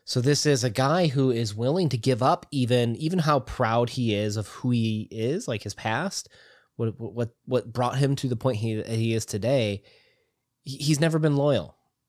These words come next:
right? Wh-, whether he's been a loner, whether he hasn't found the right person to do that, but he's willing to change that for her. And I don't think it just stops with just the loyalty. I think he's willing to give up some of that to,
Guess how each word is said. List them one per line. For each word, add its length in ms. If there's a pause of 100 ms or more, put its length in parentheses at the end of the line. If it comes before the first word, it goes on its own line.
(360)
right? 160
Wh-, 240
whether 160
he's 140
been 140
a 40
loner, 440
whether 160
he 60
hasn't 240
found 220
the 60
right 180
person 380
to 100
do 220
that, 280 (260)
but 80
he's 120
willing 220
to 60
change 380
that 200 (380)
for 140
her. 480 (300)
And 100
I 80
don't 140
think 160
it 80
just 160
stops 280
with 100
just 180
the 100
loyalty. 480
I 80
think 200
he's 180
willing 260
to 80
give 240
up 220
some 200
of 120
that 260
to, 460